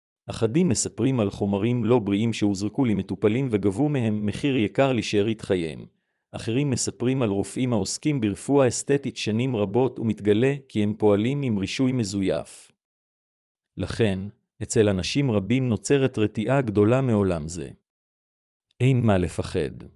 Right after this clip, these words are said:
לאחר בדיקה מעמיקה של התחום, נציג בפניכם מספר עקרונות ונושאים שיגרמו לכם להתייחס לעולם הטיפולים האסתטיים בצורה לוגית יותר, ואף לרצות לחוות אותו בצורה הנכונה.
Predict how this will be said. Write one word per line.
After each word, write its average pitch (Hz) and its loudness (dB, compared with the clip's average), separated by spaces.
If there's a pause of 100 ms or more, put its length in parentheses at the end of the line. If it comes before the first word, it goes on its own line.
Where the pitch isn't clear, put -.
(1000)
לאחר 104 2
בדיקה 107 2
מעמיקה 101 0
של 92 0
התחום, 98 -4 (420)
נציג 143 -2
בפניכם 117 -2
מספר 143 0
עקרונות 117 0
ונושאים 101 -2
שיגרמו 104 -2
לכם 127 0
להתייחס 113 -2
לעולם 104 4
הטיפולים 113 -2
האסתטיים 110 -2
בצורה 110 0
לוגית 123 0
יותר, 73 -4 (480)
ואף 113 -2
לרצות 117 0
לחוות 123 -2
אותו 127 0
בצורה 107 0
הנכונה. 95 -4